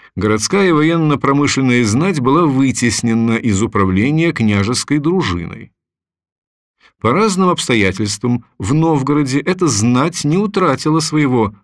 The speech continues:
правительственного значения и при князьях. Уже в одиннадцатом веке князья, правившие Новгородом,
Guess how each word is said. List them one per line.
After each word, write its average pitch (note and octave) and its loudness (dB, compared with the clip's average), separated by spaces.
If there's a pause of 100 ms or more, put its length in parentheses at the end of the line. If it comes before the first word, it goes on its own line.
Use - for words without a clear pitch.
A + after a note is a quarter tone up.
правительственного G2+ 0
значения A2 0 (140)
и G#2+ 0 (120)
при A2 0
князьях. A#2+ -2 (960)
Уже C3 2
в G#3 2
одиннадцатом F#3 0
веке B2 0
князья, A#2 0 (360)
правившие B2 0
Новгородом, C3+ 2